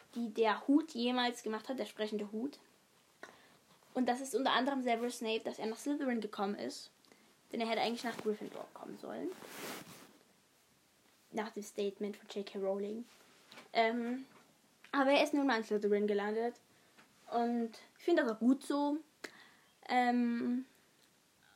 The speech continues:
und ja, ich glaube, ich hoffe, wir alle lieben ihn, weil er einfach so ein toller Charakter ist. Und ohne ihn wäre einfach diese ganze Storyline so sinnlos. Und er ist einfach nur toll,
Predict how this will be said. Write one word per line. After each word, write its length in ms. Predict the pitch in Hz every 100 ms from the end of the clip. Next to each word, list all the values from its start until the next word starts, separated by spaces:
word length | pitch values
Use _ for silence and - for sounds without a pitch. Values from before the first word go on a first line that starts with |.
| _
und 320 | - 233 214 208
ja, 140 | 196
ich 100 | 196
glaube, 320 | 220 208 208 - _ - -
ich 220 | - - -
hoffe, 340 | 359 370 339
wir 160 | 294 254
alle 160 | 294
lieben 380 | 285 269 349 311
ihn, 320 | 269 269 294 392 - - -
weil 120 | 226
er 60 | 214
einfach 160 | 226 226
so 140 | 226
ein 160 | 220 208
toller 400 | 202 196 196 226 -
Charakter 500 | 202 202 190 - 208
ist. 200 | 202 208
Und 200 | 202 202
ohne 200 | 202 214
ihn 280 | 202 220 214
wäre 160 | 202 196
einfach 180 | 208
diese 220 | - 208 208
ganze 300 | 214 220 202
Storyline 1300 | - - 247 269 269 269 - - _ 233 233 220 208
so 180 | 214
sinnlos. 480 | 208 220 220 202 202
Und 160 | 196 196
er 120 | -
ist 100 | -
einfach 160 | - -
nur 120 | - - -
toll, 260 | - -